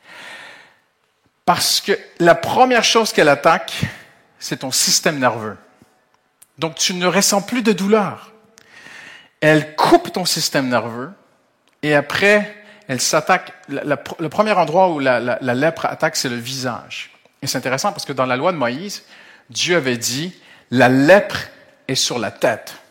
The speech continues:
Impressionnant, c'est là où, où Dieu dit, « Faites attention à la tête. » Et c'est impressionnant. Et je vais aller directement au cœur de mon sujet maintenant.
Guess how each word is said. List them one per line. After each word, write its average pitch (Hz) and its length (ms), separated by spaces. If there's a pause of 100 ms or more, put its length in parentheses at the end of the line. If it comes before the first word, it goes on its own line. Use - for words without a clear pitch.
(300)
Impressionnant, 151 380
c'est - 180
là 131 460 (460)
où, 113 140
où 120 100
Dieu 123 180
dit, « 120 160
Faites 170 240
attention 143 320
à - 20
la 113 120
tête. » - 360 (920)
Et 220 40
c'est - 160
impressionnant. 196 600 (920)
Et 127 40
je 123 40
vais 165 60
aller 185 100
directement 185 560
au 135 60
cœur 127 180
de 113 60
mon 104 140
sujet 110 300
maintenant. 131 360